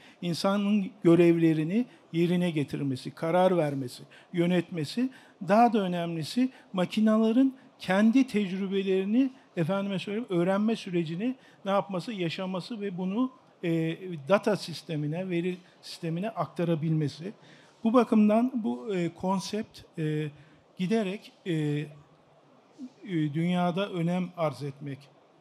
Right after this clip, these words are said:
e, arz etmekte. Fakat savunma sanayi özelinde de, de bu, e, gelişmeler pek çok, e, e, teknoloji firmasının ne yapmaktadır? İlgisini, e,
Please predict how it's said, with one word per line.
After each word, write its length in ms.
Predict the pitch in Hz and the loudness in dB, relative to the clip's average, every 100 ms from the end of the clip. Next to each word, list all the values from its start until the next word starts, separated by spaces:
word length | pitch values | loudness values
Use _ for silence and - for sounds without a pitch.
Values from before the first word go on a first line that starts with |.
| _ | _
e, 260 | 165 143 143 | -6 -6 -4
arz 280 | 156 151 143 | -4 -6 -6
etmekte. 560 | 147 156 147 - 233 - - - | -8 -8 -12 -10 -12 -12 -20 -12
Fakat 300 | - 196 180 | -8 -4 -4
savunma 360 | - 190 208 190 | -2 -2 -2 -4
sanayi 380 | 160 156 151 147 | -4 -4 -4 -4
özelinde 560 | 156 170 170 160 139 | -4 -2 -2 -6 -6
de, 120 | 156 | -6
de 120 | 202 226 - - - | -8 -8 -14 -16 -2
bu, 280 | 175 190 160 | -2 0 0
e, 220 | 151 147 | 0 -2
gelişmeler 840 | 151 156 151 - 160 156 190 226 - _ _ - - _ 196 | -4 -4 -4 -6 -8 -6 -6 -8 -14 _ _ -20 -20 _ -6
pek 220 | 202 - | -6 -6
çok, 280 | 160 - 185 | -8 -8 -6
e, 360 | 156 147 143 139 - - - _ 156 | -2 0 -2 -6 -14 -20 -20 _ -4
e, 260 | 147 143 139 147 233 226 - - 175 | -2 -2 -6 -14 -18 -18 -20 -20 -14
teknoloji 560 | - 151 175 165 165 214 | -8 -6 0 2 2 0
firmasının 640 | - 160 147 135 170 233 220 | -2 -2 -2 -4 -2 -2 0
ne 80 | 180 | -2
yapmaktadır? 540 | 156 143 139 190 208 | -4 -4 -10 -10 -12
İlgisini, 720 | 233 160 151 151 160 151 233 - - _ - | -8 -6 -4 -6 -6 -4 -6 -8 -20 _ -6
e, 400 | 160 156 151 | -2 0 0